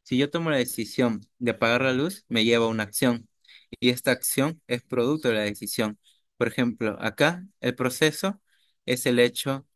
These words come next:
de cómo yo estoy ejecutando las acciones para cumplir un objetivo, y el modelo puede ser la forma en cómo yo lo estoy realizando. Por ejemplo, puedo apagar la luz bien parándome o bien pidiendo a alguien que lo apague.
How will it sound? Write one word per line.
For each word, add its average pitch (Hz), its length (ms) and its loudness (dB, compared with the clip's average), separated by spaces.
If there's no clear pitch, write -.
de 110 400 -2
cómo 151 260 0
yo 143 100 0
estoy 139 300 0
ejecutando 123 680 -2
las 127 200 -2
acciones 123 420 -2
para 110 220 0
cumplir 107 320 -2
un 113 100 0
objetivo, 117 580 0
y 135 120 2
el 131 80 4
modelo 143 460 2
puede 131 360 -2
ser 127 480 -2
la 120 160 0
forma 160 440 0
en 123 60 -4
cómo 120 260 -2
yo 117 100 2
lo 120 80 2
estoy 113 220 -2
realizando. 113 640 -4
Por 120 100 0
ejemplo, 123 360 0
puedo 147 140 0
apagar 143 240 2
la 135 80 2
luz 131 200 -2
bien 123 340 0
parándome 139 760 -4
o 127 120 2
bien 127 180 4
pidiendo 123 400 0
a 120 40 0
alguien 110 220 -4
que 110 80 -2
lo 104 100 0
apague. 107 340 0